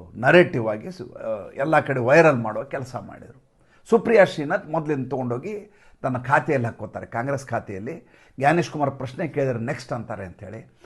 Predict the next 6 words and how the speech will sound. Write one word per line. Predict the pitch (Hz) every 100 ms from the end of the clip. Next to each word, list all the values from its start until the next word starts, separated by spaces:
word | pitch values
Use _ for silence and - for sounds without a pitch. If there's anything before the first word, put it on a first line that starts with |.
| - -
ಅದನ್ನು | 143 156
ಸಂಪೂರ್ಣವಾಗಿ | 143 151 165 202 185 165 151 160
ಆ |
ವಿಡಿಯೋ | 113 110 151 156
ನೋಡ್ಲಿಕ್ಕೆ | 143 123 123 113
ಹೋಗೋದಿಲ್ಲ. | 104 92 101